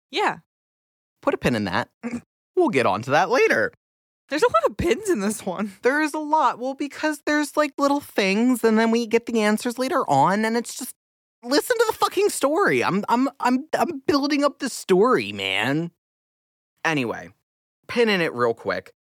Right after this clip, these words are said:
Speaker 2: We are going to continue on her timeline. In November of the same year that she was released,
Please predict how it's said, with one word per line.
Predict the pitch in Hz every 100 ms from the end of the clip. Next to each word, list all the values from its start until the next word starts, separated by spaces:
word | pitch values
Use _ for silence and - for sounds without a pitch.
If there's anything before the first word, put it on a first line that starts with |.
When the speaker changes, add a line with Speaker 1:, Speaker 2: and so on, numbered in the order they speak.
| _ _ -
Speaker 2:
We | 123 160 185 202 -
are | 143
going | 139 131 131
to | 127
continue | 110 131 117 117 110 107
on | 104 101 101 98 98 -
her | 107 107
timeline. | - 85 82 50 69 85 - _ _ _ _ _ _ 131
In | 135
November | 143 147 170 185
of |
the | 185
same | 202 196 170
year | 151
that | 139
she | -
was | 170 175
released, | 170 101 101 -